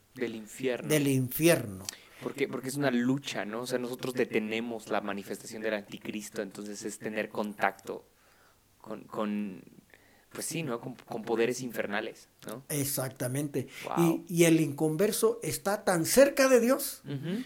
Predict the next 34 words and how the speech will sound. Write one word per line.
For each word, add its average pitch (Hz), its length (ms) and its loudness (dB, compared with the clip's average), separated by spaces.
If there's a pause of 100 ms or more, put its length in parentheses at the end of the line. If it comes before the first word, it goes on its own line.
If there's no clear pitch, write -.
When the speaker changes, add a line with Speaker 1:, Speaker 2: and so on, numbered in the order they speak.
(100)
Speaker 2:
y 165 60 8
a 175 40 10
veces 214 260 8
creemos 220 320 8
que 190 120 4
la 143 120 6
que 143 80 -4
está 180 180 4
más 202 160 2
cerca 202 260 6
de 170 120 10
Dios 165 180 12 (140)
es 156 120 6
la 170 120 10
iglesia. 190 880 4
Speaker 1:
<laughs> 208 160 4 (1300)
Sí, 139 300 -6
sí, 151 180 -8
Speaker 2:
Pero 160 360 10
Speaker 1:
sí. 123 60 4
Speaker 2:
no, 170 280 6 (300)
quien 135 220 6
está 120 220 4
más 311 220 4
cerca 233 260 10
de 202 140 12
Dios 220 200 12 (200)
es 156 180 6
el 160 180 6
inconverso. 175 840 4 (840)
Speaker 1:
Ajá. 131 380 -14
Speaker 2:
¿Sí? 139 280 -4 (220)
Y 147 120 2
nosotros 160 680 2